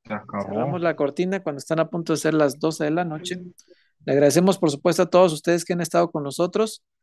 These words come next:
Speaker 2: Entiendo que no estamos de los mejores ánimos, entiendo que nos conectamos menos, que opinamos menos, que no tenemos ánimo en general, porque el Guadalajara anda pa' la fregada.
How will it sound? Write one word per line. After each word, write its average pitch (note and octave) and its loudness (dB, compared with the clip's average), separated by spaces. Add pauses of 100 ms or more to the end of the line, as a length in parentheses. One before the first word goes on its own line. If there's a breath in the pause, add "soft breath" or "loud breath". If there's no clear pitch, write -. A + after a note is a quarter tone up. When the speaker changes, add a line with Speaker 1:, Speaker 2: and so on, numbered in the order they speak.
(420)
Speaker 2:
Entiendo F#3+ 0
que E3 -2
no D#3 -2
estamos E3+ -4
de D#3 0
los C3+ -4
mejores D#3+ -2
ánimos, G3 -4
entiendo D#3+ 2
que C#3 -4
nos B2+ -8
conectamos B2+ -4
menos, F3 4
que C#3 0
opinamos B2 -4
menos, E3 2
que C#3 -4
no D#3+ -2
tenemos G#3+ 2
ánimo G3+ 4
en - -4
general, C#3 0
porque C#3+ -2
el C3 4
Guadalajara B2+ 0
anda F#3 -12
pa' A#2+ -20
la A#2 -20
fregada. D#3 2